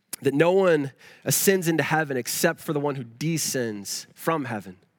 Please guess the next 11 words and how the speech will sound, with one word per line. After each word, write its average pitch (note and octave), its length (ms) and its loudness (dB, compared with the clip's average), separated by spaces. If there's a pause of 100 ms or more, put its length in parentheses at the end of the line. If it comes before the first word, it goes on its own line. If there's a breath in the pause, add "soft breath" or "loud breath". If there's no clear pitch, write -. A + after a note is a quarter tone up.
(380 soft breath)
the B2 60 -8
Son E3 220 0
of C3 140 -6
Man. A2+ 400 -2 (2250)
Well, B2 100 -4
who E3 100 4
has E3+ 100 2
descended D3+ 380 -2
from B2 160 -8
heaven? A#2 280 -6
Jesus. G2+ 640 -10